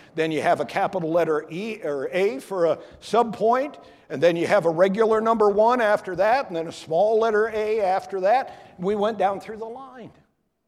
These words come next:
And so the next day when the kids handed in their outline, one kid put a regular number one for their main point. They didn't put a Roman numeral.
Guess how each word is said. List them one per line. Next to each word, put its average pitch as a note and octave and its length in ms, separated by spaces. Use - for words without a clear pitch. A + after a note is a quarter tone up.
And A#2+ 140
so E3+ 180
the D#3 120
next D#3+ 320
day G#3 260
when C#3 180
the C3+ 80
kids E3+ 320
handed E3 340
in E3+ 140
their D3 220
outline, F#3 640
one A#3+ 200
kid F3 320
put E3 200
a - 20
regular G3 520
number G#3 280
one A3 380
for D3 160
their D#3+ 180
main E3+ 300
point. C4 340
They B2 100
didn't D3 200
put C4+ 200
a B3 40
Roman D3+ 340
numeral. B3 420